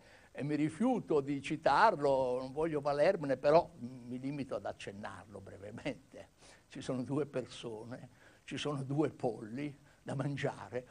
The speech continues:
uno ne mangia due, l'altro resta a becco asciutto e secondo <laughs> le statistiche del reddito medio pro capite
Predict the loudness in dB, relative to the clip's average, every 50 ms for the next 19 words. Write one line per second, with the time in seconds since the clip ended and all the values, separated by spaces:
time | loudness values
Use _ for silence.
0 | -16 -6 0 2 4 4 4 2 2 2 4 2 2 4 4 4 4 6 4 4
1 | 4 4 6 6 6 6 4 2 -4 -4 -4 -4 -2 -2 -2 0 2 0 0 0
2 | -2 -8 -6 -6 -6 -8 -8 -10 -12 -12 -12 -12 -12 -12 -20 -18 _ -4 -4 -4
3 | -2 -4 -6 -4 -4 -4 -4 -4 -4 -4 -6 -4 0 0 0 0 0 -18 -18 -18
4 | -18 -12 -8 -8 -4 -2 -2 0 0 0 0 0 2 2 2 2 4 2 0 0
5 | 0 -2 -2 -4 -2 -2 -2 0 0 2 2 0 0 -2 -8 -6 -4 -2 2 2
6 | 2 2 0 -4 -2 -2 -4 -4 -4 -8 -12 -10 -12 -12 -12 -12 -12